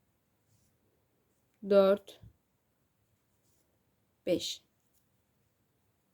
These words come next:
Bakın. Pardon. Tığıma doladım. Aynı yere bakın. Şuraya. Bir,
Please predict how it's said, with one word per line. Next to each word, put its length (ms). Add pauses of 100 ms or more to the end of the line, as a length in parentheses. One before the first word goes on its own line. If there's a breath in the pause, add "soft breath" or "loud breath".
(460)
Bakın. 340 (2750)
Pardon. 580 (100)
Tığıma 340
doladım. 640
Aynı 300
yere 240
bakın. 360
Şuraya. 500 (840)
Bir, 420